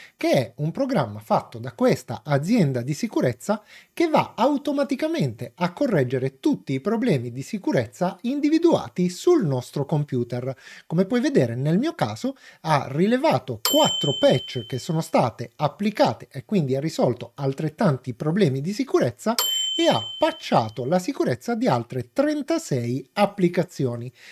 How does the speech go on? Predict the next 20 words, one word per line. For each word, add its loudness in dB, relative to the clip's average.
Troppo 2
bello 6
per 4
essere 2
vero? 4
In 0
parte 2
sì, -8
in 2
parte -2
no, -4
perché -4
quella -2
che -4
stiamo 0
utilizzando 0
è 2
la 0
versione 0
gratuita, 2